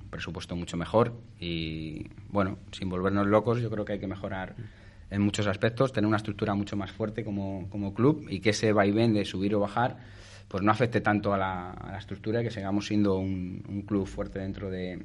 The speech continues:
como hablamos del fútbol madrileño, que, que nos equiparemos a Leganés, Getafe, porque llevan ellos haciendo las cosas muy bien y, y estar muchos años en primera división te puede provocar que,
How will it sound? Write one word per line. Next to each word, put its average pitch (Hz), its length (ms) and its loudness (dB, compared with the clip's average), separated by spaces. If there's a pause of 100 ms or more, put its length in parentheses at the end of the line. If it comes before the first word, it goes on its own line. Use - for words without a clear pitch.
(240)
como 85 220 -6
hablamos 87 460 -2
del 92 120 0
fútbol 101 240 -2
madrileño, 95 460 -2
que, 85 240 -8 (160)
que 90 100 -10
nos 87 140 -8
equiparemos 87 560 0
a 92 320 -2
Leganés, 92 400 -4
Getafe, 120 500 -2 (480)
porque 87 240 -6
llevan 95 260 0
ellos 95 300 -2
haciendo 101 240 -6
las 95 120 -4
cosas 95 240 -8
muy 98 180 -4
bien 107 280 2
y, 85 360 -4
y 82 80 -8
estar 98 300 0
muchos 101 260 0
años 98 160 -4
en 95 100 -4
primera 92 260 -6
división 123 300 -4
te 104 80 -4
puede 95 280 0
provocar 98 480 -4
que, 82 240 -6